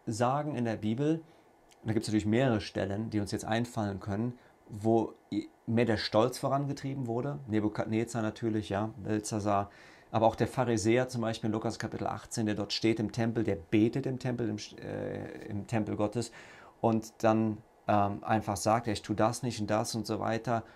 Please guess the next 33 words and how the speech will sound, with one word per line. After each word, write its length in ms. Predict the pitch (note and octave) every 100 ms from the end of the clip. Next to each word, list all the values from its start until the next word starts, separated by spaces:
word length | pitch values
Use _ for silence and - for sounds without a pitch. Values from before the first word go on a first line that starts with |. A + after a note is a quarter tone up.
| -
und 220 | - A2+
seine 220 | A#2 A2+ G#2+
ganzen 340 | A2+ A#2+ A2
guten 320 | A2+ A#2+ A2
Werke 360 | G2+ G2+ A#2+ A2+
voranstellt 1040 | A#2 G2+ A2+ A2+ - - - - A2+ A2
vor 160 | A#2 G2+
Gott 340 | A2 A2+ - A2
und 120 | G2+
sagt, 220 | A2 -
„Schau 120 | A#2
mal, 80 | A2
ich 80 | G2
bin 120 | A2
nicht 140 | A2 -
so 180 | A2
wie 80 | G#2
derjenige 720 | F#2+ G#2+ A2 G#2+ A2 G#2+ G2+
da 100 | G2+
drüben, 420 | F#2 G#2+ G#2+ A2 - - _ _ _ - -
wie 60 |
der 160 | G#2 G#2
Zöllner“, 480 | - A2 A2 G#2 - - - -
und 120 | A#2 G#2+
sich 100 | A#2
einfach, 460 | G#2+ A#2 G#2+ -
ja, 300 | G#2+ A2 A2+ - -
sozusagen 460 | G#2+ G#2+ G#2 G#2+
auf 100 | G#2
die 100 | G#2+
Schulter 320 | - A#2 A2
klopft 640 | - A2+ G#2+ - - - - A1
und 440 | F2 G2 - -